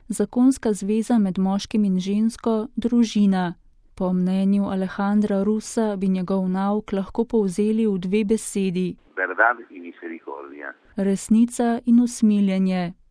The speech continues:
Speaker 1: Po eni strani je vedno kazal na Kristusovo resnico, brez skrivanja in brez strahu.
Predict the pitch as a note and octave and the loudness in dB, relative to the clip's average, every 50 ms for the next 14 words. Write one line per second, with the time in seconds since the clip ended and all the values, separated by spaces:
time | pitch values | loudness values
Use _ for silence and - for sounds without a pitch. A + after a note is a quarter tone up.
0 | _ _ _ - - _ _ _ - - G3 G3+ G#3 A3+ B3 C4 C4 - - F#3 | _ _ _ -20 -20 _ _ _ -8 -4 -2 2 4 6 6 6 4 0 -6 -4
1 | G3 G3 G3 G3+ G#3+ A3+ G#3+ F#3+ F#3 F3 F3+ F#3+ F#3+ F3 G3 F#3+ F#3+ - - G3 | -2 0 2 4 4 4 4 2 0 -2 -2 -2 0 0 0 0 0 -4 -4 -2
2 | G3 G3+ F#3+ - A3+ A3 A3 G#3+ G#3 G#3 G3+ - - A3+ A#3+ A#3+ A#3+ - - A#3+ | -2 -2 0 0 0 2 4 4 2 2 0 -4 -4 0 0 0 0 -2 -6 -6
3 | - - A#3+ A3+ A3 A3 A3 A3+ A3 - - G#3 G3 F#3+ F3+ - - F#3+ F3+ F3 | -2 0 0 2 2 2 2 2 0 0 0 0 0 0 0 -2 -4 -4 -4 -4
4 | F3 _ _ - F3+ F3+ F3+ F3 F3+ F3 E3+ - - - - - _ - G3+ G#3 | -6 _ _ -8 -6 -4 -4 -2 -4 -4 -4 -6 -8 -10 -12 -12 _ -4 -2 -2
5 | A3 A3 A3+ A3+ A3 A3+ A3+ A3 A3 - A3+ G#3 G3+ G3+ F#3+ G3+ G#3+ A3 A3+ A#3 | 0 2 2 2 4 4 2 2 0 -2 -2 0 0 0 0 0 0 0 -2 -2
6 | - - - - A#3 A#3+ A#3 - - G#3 G3+ F#3+ F3+ F3+ | -4 -8 -6 0 0 0 0 0 0 0 2 2 0 -2